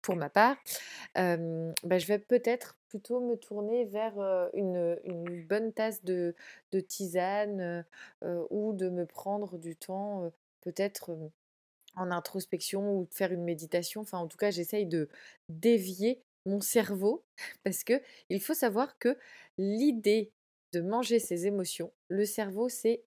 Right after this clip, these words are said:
l'espace de trois secondes. Donc, en fait, il faut court-circuiter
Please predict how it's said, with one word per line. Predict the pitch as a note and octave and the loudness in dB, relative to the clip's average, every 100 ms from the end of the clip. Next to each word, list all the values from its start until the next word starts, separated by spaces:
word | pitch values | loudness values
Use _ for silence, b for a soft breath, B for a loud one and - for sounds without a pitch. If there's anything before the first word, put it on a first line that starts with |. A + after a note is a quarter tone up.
| - | -6
l'espace | F#3+ F3 - A3 F3 | -2 -2 0 -2 -2
de | E3+ | -6
trois | - G3+ | -2 -2
secondes. | F3+ E3 D#3 C#3+ B B _ | -2 -4 -10 -12 B B _
Donc, | F3+ | -2
en | G#3 | 0
fait, | D#4 B3+ | 0 -4
il | |
faut | - - - | -6 -8 2
court-circuiter | F#4+ - D4 - - B3+ A#3 B3 | 2 4 2 0 -2 0 2 2